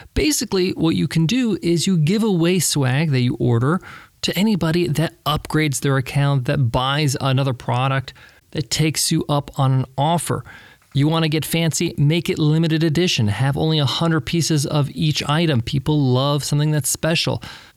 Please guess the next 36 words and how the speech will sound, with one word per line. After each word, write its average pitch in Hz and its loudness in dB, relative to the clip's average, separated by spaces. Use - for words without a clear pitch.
And 185 2
make 339 0
it - -4
special, - -4
okay? 180 -2
Don't 247 -2
just - -4
put, 202 -2
you 165 2
know, 170 2
your 156 2
logo 156 0
on 147 2
the 123 0
t-shirt. 139 -2
Go 185 2
to 269 0
Fiverr, 143 -4
go 196 0
to 247 0
Freelancer, 156 -2
get 220 -2
a 294 0
graphic 240 -2
designer 165 0
to 165 2
create 160 0
the 170 0
design 156 0
of 151 0
the 143 0
t-shirt - -2
and 170 0
make 220 0
it 180 -2
look 185 -2